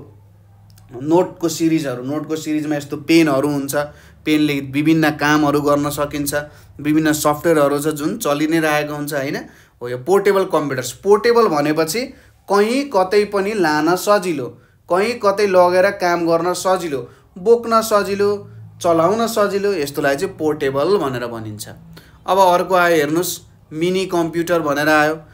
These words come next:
अब मिनी कम्प्युटर भनेको कस्तो हुन्छ? अलिकति मिडियम साइजमा हुन्छ, ठिक छ?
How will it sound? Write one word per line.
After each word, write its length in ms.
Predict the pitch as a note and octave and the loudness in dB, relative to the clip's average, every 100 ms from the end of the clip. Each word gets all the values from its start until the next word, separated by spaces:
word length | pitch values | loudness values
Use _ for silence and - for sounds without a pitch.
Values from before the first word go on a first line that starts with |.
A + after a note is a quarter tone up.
| - - - | -20 -12 2
अब 180 | F#3+ | 2
मिनी 320 | F#3+ F#3 G#3+ B3 | 2 0 -2 -2
कम्प्युटर 500 | A3+ G#3 G3+ G#3+ F#3+ | 0 0 0 0 0
भनेको 320 | C#3+ D3 D#3+ | 0 0 0
कस्तो 300 | E3+ E3+ E3+ | 0 -2 -2
हुन्छ? 140 | F3 | 0
अलिकति 380 | G3 F#3+ F#3 F#3+ | 0 0 0 -4
मिडियम 420 | F3 F#3 F#3+ F#3 | -4 -2 0 0
साइजमा 460 | F3+ D3+ C3 C3 C#3 | 0 -2 -2 -2 -4
हुन्छ, 300 | A#2+ A2+ A2+ C#3 D3 C3 A2 - _ _ - | -4 -8 -2 2 4 2 -2 -14 _ _ -14
ठिक 160 | C3+ | -8
छ? 80 | C3 | -4